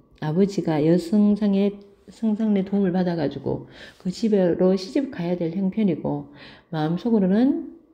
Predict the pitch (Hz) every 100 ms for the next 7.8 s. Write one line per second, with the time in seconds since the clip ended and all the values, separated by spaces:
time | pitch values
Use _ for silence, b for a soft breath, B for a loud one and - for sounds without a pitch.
0 | _ b _ 196 202 196 196 160 139 151
1 | 156 165 - - 131 - 156 170 170 202
2 | - - _ - 160 156 208 247 - -
3 | B B B 185 185 147 151 - 247 170
4 | 143 135 160 151 156 170 180 190 - _
5 | b b b b b - 180 185 185 156
6 | 156 190 220 233 - 190 190 233 - 156
7 | 147 143 151 139 131 - 131